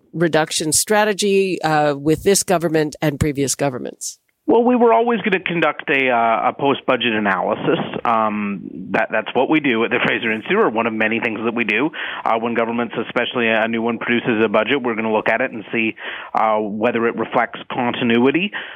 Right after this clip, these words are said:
Speaker 2: uh, with past government strategy or whether it reflects a fundamental change in direction. Uh, and in this case, uh, a close look at the budget and a compa-,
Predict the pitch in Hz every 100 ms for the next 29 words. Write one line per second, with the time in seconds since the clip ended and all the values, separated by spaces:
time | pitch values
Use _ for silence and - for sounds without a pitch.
0 | - 110 120 110 - 120 120 - 117 120
1 | 113 - 113 113 127 143 143 123 120 120
2 | 120 113 - 120 - 120 123 113 110 107
3 | 117 - 120 110 113 110 143 202 - 101
4 | - - - - 120 139 135 143 147 165
5 | 247 - 160 117 117 - 123 123 127 -
6 | 170 170 160 160 123 113 175 202 139 98
7 | 131 123 117 127 123